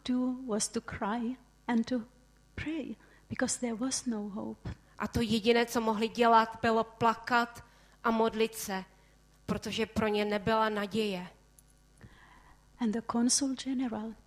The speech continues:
Speaker 1: all of a sudden, is the only man who can make a difference.
Speaker 2: A ten generální konsul najednou je tím jediným člověkem, který to může změnit.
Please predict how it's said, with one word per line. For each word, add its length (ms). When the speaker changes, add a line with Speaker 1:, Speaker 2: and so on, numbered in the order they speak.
Speaker 1:
all 320
of 160
a 40
sudden, 560
is 160
the 240
only 460
man 420
who 100
can 240
make 300
a 100
difference. 760
Speaker 2:
A 60
ten 180
generální 720
konsul 640
najednou 800
je 120
tím 200
jediným 420
člověkem, 800
který 200
to 140
může 300
změnit. 640